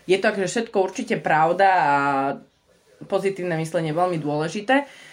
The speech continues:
len už to ľudia proste berú tak, že budem pozitívne myslieť, tak mi to Ferrari proste padne na ten dvor a nemusím ani nič spraviť. Vieš, že zabudlo sa po celú dobu na to, že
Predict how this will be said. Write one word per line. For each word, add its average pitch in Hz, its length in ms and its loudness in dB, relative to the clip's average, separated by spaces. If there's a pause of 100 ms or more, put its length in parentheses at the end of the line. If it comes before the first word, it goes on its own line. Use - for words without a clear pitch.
(140)
len 180 160 0
už 170 160 -8
to 196 80 2
ľudia 208 160 2
proste 208 240 -6
berú 190 320 2
tak, 190 240 0
že 180 240 2 (160)
budem 220 320 2
pozitívne 214 480 -2
myslieť, 180 800 -4
tak 196 160 -2
mi 190 80 -8
to 185 80 -6
Ferrari 175 400 -2
proste 160 320 -8
padne 165 400 -2
na 151 320 -2
ten 143 240 -4
dvor 143 320 -8
a - 80 -14
nemusím 170 400 -4
ani 156 160 -8
nič - 160 -16
spraviť. 131 320 -6
Vieš, 190 240 2
že 156 160 0
zabudlo 202 320 0
sa 175 240 -2
po 190 160 -2
celú 196 160 -4
dobu 170 240 -2
na 147 240 -4
to, 175 80 0
že 151 320 -2